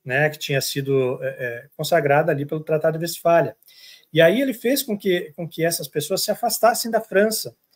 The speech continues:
É, elementos, todos os elementos que, que, que não estavam de acordo em se converterem pro catolicismo. Então, isso representou pra Prússia uma grande alavanca de progresso, né?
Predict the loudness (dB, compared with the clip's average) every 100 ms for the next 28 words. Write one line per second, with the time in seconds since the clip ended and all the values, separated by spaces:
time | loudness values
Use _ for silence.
0 | _ _ _ _ _ 4 4 4 -2 _
1 | -2 2 4 2 0 0 0 2 -2 -2
2 | -4 -6 -8 -6 -6 -8 -8 0 2 2
3 | -4 _ _ _ _ -8 -2 0 0 -2
4 | -8 -14 -6 -2 0 0 0 4 4 4
5 | 0 -2 -4 -12 -10 4 4 4 2 4
6 | 6 4 0 -6 -4 4 6 6 4 0
7 | 0 -2 -2 -2 -6 -6 -6 -8 -12 _
8 | -20 -20 -14 -8 4 4 4 -2 -2 0
9 | 2 2 2 0 0 -2 0 0 0 -2
10 | -2 -2 -4 -4 -4 -4 -4 2 10 10
11 | 10 6 6 6 2 -2 -4 -6 -2 0
12 | 0 -2 -6 -16 _ _ _ _ _ _
13 | -6 0 0 -2